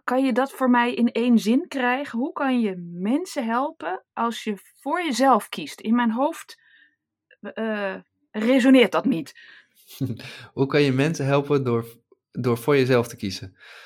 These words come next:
Speaker 2: Ja, dus, eh,
Speaker 1: Ja,
Speaker 2: dus
Speaker 1: hoe kan dat
Speaker 2: ja.
Speaker 1: in één beroep? Hoe kan
Speaker 2: Ja.
Speaker 1: dat? Ik denk echt, je helpt of mensen met een passie. Ehm, dat is om die andere mensen te helpen. Of je kiest voor jezelf,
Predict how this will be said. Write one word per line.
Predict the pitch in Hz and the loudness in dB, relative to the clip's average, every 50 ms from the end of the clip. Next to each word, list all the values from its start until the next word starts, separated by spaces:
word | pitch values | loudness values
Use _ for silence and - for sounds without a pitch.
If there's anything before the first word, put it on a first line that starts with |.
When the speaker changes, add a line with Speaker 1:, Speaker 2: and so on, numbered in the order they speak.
| - - - - - - - | -20 -20 -20 -20 -20 -20 -10
Speaker 2:
Ja, | - - 113 113 | -4 0 0 2
dus, | 123 127 131 | 2 2 0
eh, | 98 - | 0 0
Speaker 1:
Ja, | 110 | 0
Speaker 2:
dus | 123 - | 2 2
Speaker 1:
hoe | - 247 320 | 2 2 2
kan | - 349 339 349 | 0 -2 -2 0
dat | 330 311 - | 0 2 4
Speaker 2:
ja. | 120 | 4
Speaker 1:
in | - 285 - | 4 4 4
één | 285 294 311 320 320 311 285 | 4 2 2 4 4 4 4
beroep? | 233 262 254 294 349 285 220 - | 4 4 4 4 2 2 2 0
Hoe | - 269 269 | 0 0 4
kan | 247 262 247 233 | 4 6 6 6
Speaker 2:
Ja. | 247 247 | 6 4
Speaker 1:
dat? | - - | 2 -2
Ik | - - - - 262 | -4 -6 -6 -2 0
denk | 226 226 214 202 - | 2 2 2 2 0
echt, | 175 202 - | -2 -2 -2
je | 220 | -2
helpt | 170 170 202 226 220 - - | 0 4 4 4 4 2 0
of | - - - 226 | 0 2 2 2
mensen | 180 185 175 180 226 277 - - 403 359 | 4 4 6 6 6 6 4 2 2 4
met | 269 214 190 | 4 2 2
een | 170 156 - | 0 -4 -2
passie. | - 170 165 165 - - 285 320 605 - _ - - - - - - - _ _ _ _ | 2 2 2 2 2 0 0 -2 -2 -4 _ -20 -20 -20 -20 -20 -20 -20 _ _ _ _
Ehm, | - 226 214 208 202 190 190 185 185 | 0 2 4 6 6 6 6 4 2
dat | - 285 277 - | 2 2 2 2
is | 156 - - | -2 -8 -6
om | - 170 180 180 | -4 -2 0 2
die | 180 190 - | 2 4 6
andere | 185 214 240 233 220 240 240 | 8 8 8 8 8 8 6
mensen | 240 240 240 240 - - - | 8 8 6 6 4 2 2
te | - 247 | 2 4
helpen. | 233 277 320 311 214 - - 156 151 151 - - - - - - _ _ _ _ _ | 4 4 4 4 2 0 -2 -6 -6 -8 -10 -20 -20 -20 -20 -20 _ _ _ _ _
Of | - 320 370 359 - | 2 4 4 4 2
je | - 196 | -2 -8
kiest | - - 196 - - - | -6 -4 -6 -6 -6 -8
voor | - 165 165 | -8 -8 -8
jezelf, | 156 151 - - - 143 175 247 415 415 - - - | -8 -8 -10 -8 -2 2 2 2 2 0 -4 -10 -20